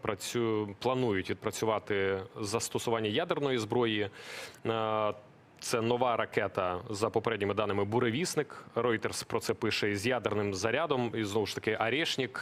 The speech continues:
Як ці ядерні погрози, ем, зараз можуть впливати, м, на переговорний процес і з-, загалом на,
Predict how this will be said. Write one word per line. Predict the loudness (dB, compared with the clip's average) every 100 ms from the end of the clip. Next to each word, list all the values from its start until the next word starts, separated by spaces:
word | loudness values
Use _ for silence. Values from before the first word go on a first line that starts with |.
| 0
Як | 0 -2 -2 -6
ці | -6 -2
ядерні | 0 0 0 0 0 0
погрози, | 0 0 2 0 2 2 4 2 -2
ем, | 0 0 0 -2 -4 -6 -8 -10 -12 -8
зараз | 0 2 2 -4 -6
можуть | -2 0 -2
впливати, | -6 0 2 4 2 0 2 0 -2 -10 -8 -8 -8 -8 -8 -12 -12 -6
м, | -2 -2 -2 -2 -2 0 0
на | 0
переговорний | 0 0 2 2 0 0
процес | 0 0 -2 -4 -10 -16 -20 -6
і | 0 2
з-, | 2 -2 -2 0
загалом | 2 4 4 4 4 2
на, | 2 2 0 0